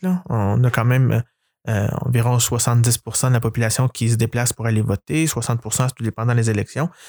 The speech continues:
On a quand même la majorité des gens qui se déplacent pour aller voter, tout dépendant quand il y a des enjeux. Peut-être qu'en changeant de cassette tantôt de la laïcité, bon,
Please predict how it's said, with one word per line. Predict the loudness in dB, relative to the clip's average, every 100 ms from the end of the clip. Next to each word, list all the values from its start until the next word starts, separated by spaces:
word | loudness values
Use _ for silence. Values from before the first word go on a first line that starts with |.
| -20 -12 -6
On |
a |
quand | 0 2
même | 2
la | 4
majorité | 4 4 2 0 -2
des | 2
gens | 2 2
qui | 2
se | 0
déplacent | 0 -2 -4
pour | -4
aller | -4 -2
voter, | -2 -4 -4 -4 -8 -20 _
tout | -4
dépendant | -2 0 0
quand | 2
il | 2
y | 2
a |
des | 2 2
enjeux. | 2 2 0 -2 -6 _ -20 -20 _
Peut-être | -6 -4 -4
qu'en | 0 2
changeant | 2 2 4
de | 2
cassette | 0 0 0 -2
tantôt | -4 -4 -2 0
de |
la | 2
laïcité, | 2 2 0 -2 -2 0
bon, | 0 0 -2